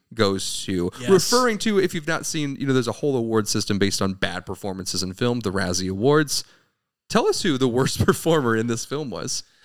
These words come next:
Speaker 2: Yeah, I mean, this, the performances in this movie are actually what was the catalyst for this whole format and why, you know, we were, like, just talking and thinking,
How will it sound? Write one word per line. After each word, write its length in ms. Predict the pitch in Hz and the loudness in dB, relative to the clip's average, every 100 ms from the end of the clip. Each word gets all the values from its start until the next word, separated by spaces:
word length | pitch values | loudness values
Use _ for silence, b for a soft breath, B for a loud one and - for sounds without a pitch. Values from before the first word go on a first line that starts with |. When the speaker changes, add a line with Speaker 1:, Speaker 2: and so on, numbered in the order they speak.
| b | b
Speaker 2:
Yeah, 200 | 147 165 | -2 0
I 60 | 156 | 0
mean, 180 | 160 151 | -2 -2
this, 340 | 156 - - _ _ _ _ _ 151 | -2 -2 -6 _ _ _ _ _ _
the 180 | 143 147 | -6 -6
performances 760 | - 175 - 185 233 220 175 | -4 -4 0 2 2 0 0
in 80 | 160 | 0
this 180 | 147 - | -2 -2
movie 260 | 156 151 135 | -2 0 -2
are 140 | 123 | -4
actually 360 | 127 135 143 139 123 _ | -6 -6 -6 -8 -10 _
what 180 | 147 135 | -14 -12
was 260 | 131 127 117 | -10 -10 -10
the 180 | 127 | -10
catalyst 580 | 117 - 131 123 113 - | -10 -6 -6 -6 -8 -10
for 120 | - 131 | -10 -12
this 180 | 123 - | -10 -10
whole 180 | 135 | -10
format 500 | 127 - 127 120 123 | -12 -10 -8 -8 -12
and 160 | - 131 | -10 -6
why, 200 | 135 135 | -4 -4
you 160 | 131 127 B B B - | -4 -8 B B B -10
know, 80 | |
we 80 | 139 | -6
were, 120 | 139 | -4
like, 220 | 135 127 120 _ | -6 -8 -12 _
just 220 | - 139 | -8 -4
talking 380 | - 170 156 139 | 2 2 2 -4
and 100 | 131 | -6
thinking, 380 | 147 127 127 120 | -8 -8 -10 -12